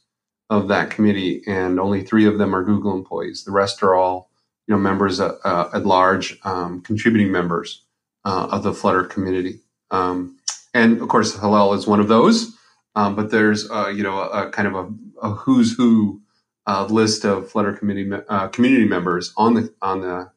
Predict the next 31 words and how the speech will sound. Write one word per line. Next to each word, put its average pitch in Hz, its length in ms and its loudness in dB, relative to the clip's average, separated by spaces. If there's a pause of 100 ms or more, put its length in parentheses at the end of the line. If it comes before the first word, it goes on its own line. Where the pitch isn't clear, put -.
committee, 87 360 -10 (520)
um, 92 420 -4
spread 113 280 0
across 107 360 2
the 107 80 -2
whole 107 200 2
world. 85 300 0 (300)
And 113 80 2
in 107 60 0
fact, 113 260 0
when 110 220 4
we, 107 420 2 (380)
when 117 140 2
we 113 160 4
have 110 400 2
these 101 300 0
community 107 340 0
meetings, 110 720 0 (640)
uh, 95 220 -4
we 104 140 -2
have 95 380 -2
nine 107 760 2 (140)
people 113 340 0
joining 107 400 4
the 107 60 6
meeting 117 420 2
across 104 480 -2
eight 107 280 -2
different 104 380 -2
time 92 260 -4
zones, - 400 -20